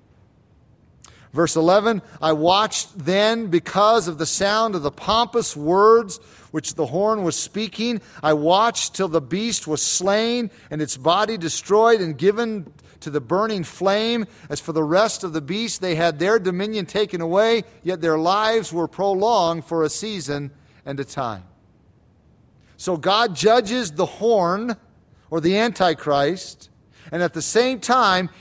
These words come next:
he judges all of man's empires. That's what verse twelve is describing. When the other empires were destroyed, they were absorbed into the next kingdom. We, we see that in the book of Daniel.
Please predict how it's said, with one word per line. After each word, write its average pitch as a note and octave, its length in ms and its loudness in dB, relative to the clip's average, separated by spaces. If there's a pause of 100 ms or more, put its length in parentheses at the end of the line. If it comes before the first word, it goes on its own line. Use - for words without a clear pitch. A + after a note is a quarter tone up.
(100)
he F#3+ 140 -8
judges F#3 420 2
all B3+ 480 4
of A3 100 4
man's A3+ 460 -2
empires. E3 1120 0 (220)
That's - 160 -8
what G3+ 140 4
verse F#3+ 260 2
twelve G#3+ 340 4
is C3+ 120 -2
describing. D#3+ 720 0 (480)
When E3+ 140 -2
the F3 80 6
other A#3+ 240 6
empires A#3 560 4
were F#3+ 80 2
destroyed, F3+ 720 4 (240)
they G3+ 160 6
were B3 240 6
absorbed G#3 580 4
into G3+ 140 -6
the F#3+ 100 -4
next G3+ 280 0
kingdom. G#3+ 420 -2
We, E3+ 160 -2
we G3 120 -6
see G#3 180 -6
that G#3 100 6
in G#3 80 2
the G3+ 60 -4
book F#3+ 180 0
of G3 100 0
Daniel. G#3 440 2